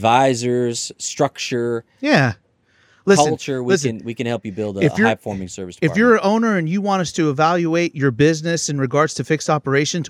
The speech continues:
Speaker 2: we'll find it. If you're a general manager that wants to see the operations of your parts department and, and service department,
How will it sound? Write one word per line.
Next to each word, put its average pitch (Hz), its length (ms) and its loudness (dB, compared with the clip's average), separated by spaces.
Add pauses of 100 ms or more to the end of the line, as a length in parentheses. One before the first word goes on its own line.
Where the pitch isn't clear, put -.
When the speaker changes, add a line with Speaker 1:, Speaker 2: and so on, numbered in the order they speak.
Speaker 2:
we'll 127 120 2
find 120 320 0
it. - 100 -12 (220)
If 151 180 0
you're 233 160 2
a 220 60 4
general 185 420 0
manager 175 480 0
that 139 140 0
wants 156 260 -2
to 151 80 -8
see 165 320 -4
the 147 160 0
operations 151 600 0
of 131 100 -2
your 127 80 -2
parts 147 300 -2
department 147 500 -2
and, 131 300 -2
and 127 240 -2
service 156 320 0
department, 165 480 -2